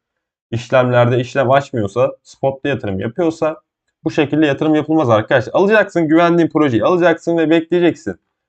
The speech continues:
Korkmayacaksın, panik yapmayacaksın. Sen projeye güveniyor musun? Ben güveniyorum. Tamam o zaman bekle yani. Al coin'i.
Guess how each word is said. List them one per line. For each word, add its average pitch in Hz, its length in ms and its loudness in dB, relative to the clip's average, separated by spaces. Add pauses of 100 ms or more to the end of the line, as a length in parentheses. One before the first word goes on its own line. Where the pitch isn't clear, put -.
Korkmayacaksın, 147 720 0
panik 151 300 0
yapmayacaksın. 113 520 -2
Sen 175 280 -2
projeye 170 340 0
güveniyor 165 340 0
musun? 147 340 -2
Ben 160 200 2
güveniyorum. 160 400 2
Tamam 170 300 2
o 123 60 -2
zaman 101 320 -2
bekle 147 300 -2
yani. 127 260 0
Al 165 260 0 (100)
coin'i. 143 380 -2